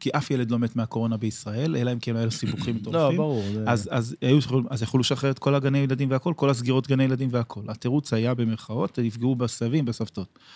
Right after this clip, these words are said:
Speaker 1: זאת אומרת, היו צריכים ל-, ל-, לקחת אוכלוסיית, אה, סיכון ולסגור אותה במסגרות. אבל זה לא, זה לא העניין, העניין הוא שבדיעבד יותר חכמים יודעים הכל. זה כמו שאם היית אומר בשנות השבעים את המילה איידס, חולה איידס, היית מקצה אותו מהחברה לגמרי, מפחד להתקרב אליו, שלא ייגע בך, שבטעות לא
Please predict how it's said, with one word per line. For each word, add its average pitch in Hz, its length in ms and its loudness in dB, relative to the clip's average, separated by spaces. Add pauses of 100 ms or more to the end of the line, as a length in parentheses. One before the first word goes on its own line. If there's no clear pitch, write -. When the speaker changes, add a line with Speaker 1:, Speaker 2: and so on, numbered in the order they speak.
(140)
Speaker 1:
זאת - 80 -8
אומרת, 120 120 0
היו 147 100 6
צריכים 147 220 0
ל-, 127 120 0
ל-, 117 480 -2
לקחת 131 320 2
אוכלוסיית, 113 540 -4
אה, 107 280 -4 (380)
סיכון - 440 2
ולסגור 131 440 4
אותה 123 180 2
במסגרות. 110 500 -4
אבל 113 180 -2 (220)
זה 123 180 4
לא, 151 200 6
זה 127 140 4
לא 135 80 8
העניין, 139 340 6
העניין 113 340 4
הוא 147 60 2
שבדיעבד 113 720 2
יותר 120 180 -2
חכמים 123 360 2
יודעים 113 240 0
הכל. 113 300 -2
זה 107 100 -8
כמו 131 160 -4
שאם 127 180 -2
היית 123 140 0
אומר 131 180 0
בשנות 120 300 -2
השבעים 127 260 -2
את 117 80 -4
המילה 127 260 4 (100)
איידס, 143 400 2
חולה 131 220 -2
איידס, 180 220 2
היית 131 120 -2
מקצה 131 340 -2
אותו 143 320 2 (380)
מהחברה 127 460 4
לגמרי, 135 420 6
מפחד 135 340 2
להתקרב 135 420 0
אליו, 135 180 2
שלא 135 180 0
ייגע 135 180 2
בך, 139 220 -2
שבטעות 139 360 -4
לא 143 140 2